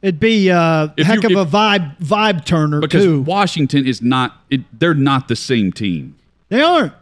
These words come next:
Speaker 1: The, the defense hasn't played up to the level that it played last year. Um, Ron Rivera's kind of bemoaning w-, what's going on.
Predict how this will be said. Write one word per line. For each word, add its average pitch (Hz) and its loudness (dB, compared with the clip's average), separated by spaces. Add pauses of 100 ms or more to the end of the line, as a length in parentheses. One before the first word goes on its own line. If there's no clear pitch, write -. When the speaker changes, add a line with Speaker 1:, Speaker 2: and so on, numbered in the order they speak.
(240)
Speaker 1:
The, 196 -10
the 202 -2
defense 226 -2
hasn't 220 -2
played 214 0
up 202 -6
to 208 -2
the 202 2
level 202 0
that 190 0
it 185 -8
played 202 -2
last 180 -6
year. 185 0
Um, 156 -4 (160)
Ron 190 -4
Rivera's 175 -2
kind 175 -4
of 143 -4
bemoaning 175 2 (560)
w-, 165 -6
what's 175 -2
going 170 -2
on. 165 -2